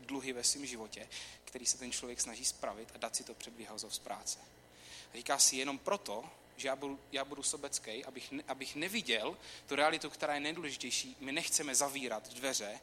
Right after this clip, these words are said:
lidem, kteří hledají Boha.“ A to není jenom neděle, ale na té neděli se to, ta-, tady možná, tady možná se setkáte, možná někdo z vás,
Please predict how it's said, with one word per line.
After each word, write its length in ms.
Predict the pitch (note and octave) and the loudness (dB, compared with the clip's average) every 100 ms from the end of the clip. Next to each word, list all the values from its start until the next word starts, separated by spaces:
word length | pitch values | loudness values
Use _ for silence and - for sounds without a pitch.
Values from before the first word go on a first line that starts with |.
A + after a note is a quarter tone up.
| - - - | -12 -14 -2
lidem, 240 | C3+ B2 A#2 | 2 2 0
kteří 280 | B2+ A#2 | -4 -2
hledají 320 | A2+ A2+ G#2 G#2+ | 0 0 -2 -2
Boha.“ 300 | A2 G#2 G2 - - - - - - - | -6 -8 -12 -18 -20 -20 -20 -20 -16 -4
A 60 | B2 | 0
to 100 | D#3 | 4
není 240 | G3 A3 | 4 6
jenom 220 | F3 D#3 | 4 4
neděle, 380 | D3+ D3+ D#3+ B2 | 4 6 6 6
ale 160 | A2+ C3+ | 8 6
na 100 | D3+ | 4
té 120 | E3+ | 4
neděli 360 | E3+ F3 F3+ C3 | 4 6 6 6
se 160 | C#3+ | 6
to, 260 | C#3+ B2+ B2 - - - - - - - - - - - - - | 4 4 2 -6 -16 -20 -20 -20 -20 -20 -20 -20 -20 -20 -20 -12
ta-, 100 | - - - | -10 -8 8
tady 200 | G3 A#3 | 10 10
možná, 360 | F#3+ F3 E3+ | 8 8 8
tady 260 | E3+ - G3 | 10 8 8
možná 300 | G3 F#3 F3+ | 6 8 8
se 120 | F3 | 10
setkáte, 420 | F3 F3+ F#3+ F#3 | 8 8 6 6
možná 340 | E3 F#3 G3+ G3 | 6 8 10 10
někdo 280 | F#3+ F#3 G3 | 6 6 8
z 60 | |
vás, 600 | F3+ F3+ - - E4+ E4+ | 10 12 12 12 8 0